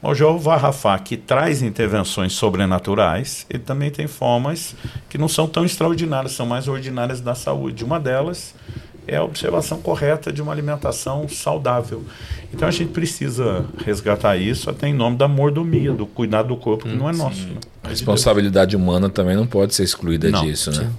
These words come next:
Speaker 1: Quando eu era garoto, meu pai estava muito, João onze, trinta e nove, "Tirai a pedra." Ele dizia, "Ó, ressuscitar morto, que só Deus pode." Jesus diz, "Essa é comigo, mas tirar a pedra, vocês podem, isso é com
Speaker 3: Uhum.
Speaker 1: vocês.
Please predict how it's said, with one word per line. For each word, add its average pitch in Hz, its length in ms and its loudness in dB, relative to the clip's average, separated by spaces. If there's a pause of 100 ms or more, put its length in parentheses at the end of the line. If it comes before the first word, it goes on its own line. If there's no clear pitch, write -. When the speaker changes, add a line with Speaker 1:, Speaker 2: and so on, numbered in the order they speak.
(420)
Speaker 1:
Quando 101 140 -4
eu 107 60 4
era 113 80 4
garoto, 107 420 6
meu 110 100 4
pai 107 140 4
estava 104 380 2
muito, 101 380 0
João 98 240 0
onze, 101 140 -2
trinta 101 260 -4
e 98 40 -2
nove, 87 220 -4
"Tirai 92 320 -2
a 92 60 -2
pedra." 85 320 -6
Ele 82 100 -10
dizia, 87 200 -6
"Ó, 80 40 -6
ressuscitar 120 420 -4
morto, 110 300 -6
que - 80 -16
só 101 180 -4
Deus 92 240 -4
pode." 107 440 -2
Jesus 117 300 -4
diz, 90 220 -6
"Essa 98 220 -4
é - 40 -6
comigo, 98 400 -8
mas 92 120 -6
tirar 98 180 0
a 98 40 0
pedra, 101 420 -2
vocês 110 240 -10
podem, 101 300 -2
isso 117 120 -6
é 101 40 -4
com 92 100 -4
Speaker 3:
Uhum. 120 40 -2
Speaker 1:
vocês. - 480 -6